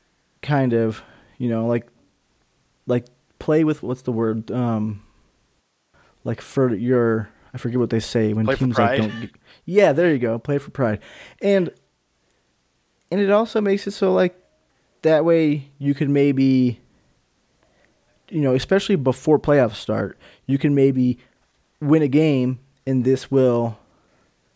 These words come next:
Speaker 1: alter the, the, the, the seeding for the playoffs. So
Speaker 2: Mm-hmm.
Speaker 1: one person could maybe not play somebody that they were hoping to play or something like that. So, yeah, you,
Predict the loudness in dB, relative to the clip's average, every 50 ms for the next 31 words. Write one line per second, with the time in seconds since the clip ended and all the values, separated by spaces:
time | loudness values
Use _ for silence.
0 | _ _ _ -10 -4 -2 0 0 0 0 0 0 2 2 2 4 4 4 4 2
1 | 2 -2 -6 _ _ _ _ _ _ _ _ _ _ _ _ _ 0 0 0 0
2 | -2 -6 -8 -2 0 0 2 2 0 0 -2 -4 -8 _ _ -10 -8 -4 0 0
3 | 2 2 2 0 -2 -4 -4 -6 -4 -2 -2 -2 -2 -2 -4 -6 -10 -14 -18 _
4 | _ _ _ _ _ _ _ _ _ -12 -10 -4 -2 0 0 2 2 0 0 -2
5 | -2 -4 -4 -4 -4 -8 -6 -4 -2 -2 -2 -4 -4 -2 -2 0 0 2 2 0
6 | 0 -2 -2 -4 -4 -4 -2 -2 -2 0 0 0 -2 -2 -2 -4 -2 -2 -2 -2
7 | -2 -2 -4 -6 -6 -4 -4 -4 -2 -4 -4 -6 -10 -10 -10 -10 -10 -12 -12 -12
8 | -14 -14 -14 -8 -4 -2 0 2 2 0 0